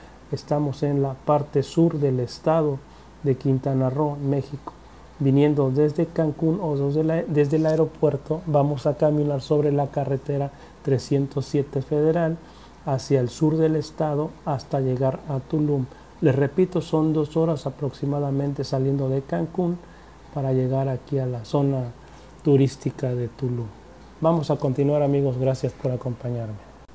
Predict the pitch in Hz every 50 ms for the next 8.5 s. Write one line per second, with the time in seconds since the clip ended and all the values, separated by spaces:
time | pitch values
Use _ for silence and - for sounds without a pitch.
0 | - - - 165 127 117 - - 147 139 143 151 151 151 - 170 165 - 185 175
1 | 165 165 165 165 165 - 156 139 135 135 143 147 139 - 151 135 127 143 135 131
2 | 131 127 - - - 139 151 143 127 127 123 - - 135 123 127 127 123 131 139
3 | 135 - 139 117 117 120 110 - - 147 147 151 147 147 - 233 226 233 - 156
4 | 143 135 - 135 120 120 123 113 - - 160 156 156 156 151 139 123 131 131 120
5 | 127 123 131 143 143 135 - - - - - - - - - - - - - -
6 | - - 143 113 - - 120 120 127 120 - - 123 123 123 123 127 123 - 131
7 | 117 113 117 113 110 120 135 151 147 139 135 127 131 131 117 120 117 - - 123
8 | 117 117 117 117 - 127 117 113 113